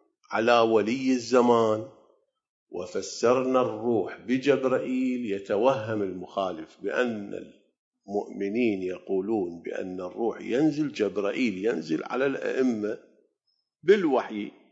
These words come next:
بالقرآن، فحتى تبطل هذه النظرية ولا يتصور بأن نزول جبرائيل على الإمام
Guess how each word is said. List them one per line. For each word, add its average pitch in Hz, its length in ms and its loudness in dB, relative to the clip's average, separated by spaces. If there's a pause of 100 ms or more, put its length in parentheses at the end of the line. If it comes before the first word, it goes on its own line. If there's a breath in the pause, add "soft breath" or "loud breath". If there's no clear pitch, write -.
(320)
بالقرآن، 101 1000 8 (2500)
فحتى 95 540 -8
تبطل 208 520 -2
هذه - 420 -20
النظرية - 760 -20 (1080)
ولا 101 320 2
يتصور 110 840 2
بأن 92 600 -8
نزول 90 380 -6
جبرائيل 90 680 -8
على 92 240 -10
الإمام 139 840 -4